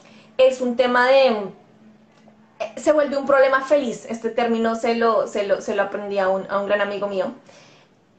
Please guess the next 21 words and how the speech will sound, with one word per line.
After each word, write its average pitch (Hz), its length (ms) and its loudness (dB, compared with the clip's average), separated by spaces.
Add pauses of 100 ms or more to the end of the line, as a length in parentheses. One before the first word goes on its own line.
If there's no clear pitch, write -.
(240)
Eh, 277 120 4
son 285 260 2
problemas 302 580 2
felices 262 720 -2 (240)
cuando 220 960 2 (680)
estás 233 400 0
en 214 120 -4
crecimiento. 214 500 -2
Entonces, 226 320 -2
antes 320 460 -2
el 254 140 0
problema 233 360 2
era, 214 140 2
"No 262 160 2
sé, 269 260 0
no 262 140 0
puedo 269 160 4
vender, 269 360 0
no 226 120 2
me 220 140 0
llegan 214 340 0